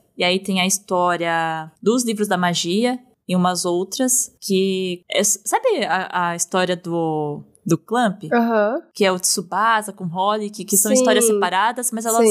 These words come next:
Speaker 2: Sim.
Speaker 1: acontecem ao mesmo tempo e têm conexão uma com a outra. É uma, é, é um projeto bem doido, é bem legal.
Speaker 2: Legal, bem legal. Adoro essas coisas.
Speaker 1: E aí tem o Lucifer também, e mais recentemente agora tem o Hellblazer, que tem o Constantine, e tem o Lock and Key,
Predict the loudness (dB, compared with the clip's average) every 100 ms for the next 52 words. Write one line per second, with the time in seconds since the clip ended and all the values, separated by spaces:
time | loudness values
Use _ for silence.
0 | 4 0 -6 -4 0 0 -2 -2 -4 -6
1 | -4 2 2 2 -4 -2 -2 -2 -2 -2
2 | -2 0 0 -2 -2 0 0 0 -4 -4
3 | -2 0 -2 -4 -4 -2 -2 -4 -4 -6
4 | -6 -6 -2 0 -2 -2 -2 0 0 0
5 | -4 -8 -4 0 2 4 4 4 2 0
6 | -4 -2 0 0 -2 -2 -4 -6 -4 -2
7 | -2 0 0 -2 -8 -6 -8 -10 -14 -16
8 | _ 0 0 0 -4 0 2 2 0 0
9 | 0 2 2 2 2 0 -4 2 2 2
10 | 0 0 -2 0 -2 -2 0 0 0 -2
11 | -2 0 0 0 -2 0 -2 -4 -6 -4
12 | -4 0 0 2 -2 -2 0 0 0 -4
13 | -6 -2 -2 0 -2 -2 -4 0 0 -2
14 | -6